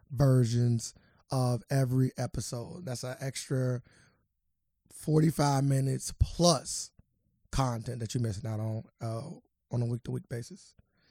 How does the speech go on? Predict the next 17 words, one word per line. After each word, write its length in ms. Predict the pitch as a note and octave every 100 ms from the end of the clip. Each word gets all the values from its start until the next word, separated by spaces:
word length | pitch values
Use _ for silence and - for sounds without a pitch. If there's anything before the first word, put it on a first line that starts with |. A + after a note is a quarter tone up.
| _ _
And 80 | C3+
you 140 | C#3 B2+
also 280 | B2+ -
get 220 | C3+ B2+ -
extra 340 | A#2+ - C3
episodes 440 | B2 G#2+ B2+ A#2+ A#2
and 100 | G#2+
so 180 | C3+ B2
much 200 | B2 A2+
more 380 | B2 A#2+ A#2 - - - -
by 280 | A#2+ A2+ A2+
becoming 360 | B2 - A#2+
a 40 | A2+
supporter. 380 | - - A#2+ G#2+
So 200 | C3 B2+
go 220 | C#3+ C3+
check 240 | - C#3+